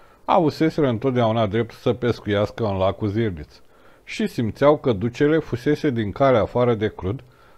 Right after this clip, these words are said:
răpindu-le acest drept. Ducele avea un fiu, pe nume Otto,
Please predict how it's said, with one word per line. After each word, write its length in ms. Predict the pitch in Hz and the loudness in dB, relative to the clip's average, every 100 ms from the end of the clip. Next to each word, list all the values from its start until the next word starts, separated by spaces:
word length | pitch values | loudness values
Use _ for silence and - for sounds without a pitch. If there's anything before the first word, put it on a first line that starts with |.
| - | -6
răpindu-le 580 | 202 175 - 120 127 143 | 2 2 4 0 2 2
acest 380 | 131 - 135 147 | 2 2 -2 0
drept. 380 | 147 - - - - - _ _ _ - - - - - - | 0 -2 -6 -20 -20 -20 _ _ _ -20 -20 -20 -20 -20 -20
Ducele 500 | - 202 160 127 151 | -2 4 4 4 0
avea 340 | 170 196 196 208 | 2 2 6 6
un 160 | 208 | 6
fiu, 320 | 208 - 110 - | 4 0 0 0
pe 120 | 123 | 0
nume 240 | 127 143 147 | 0 2 6
Otto, 420 | 147 117 - | 6 6 2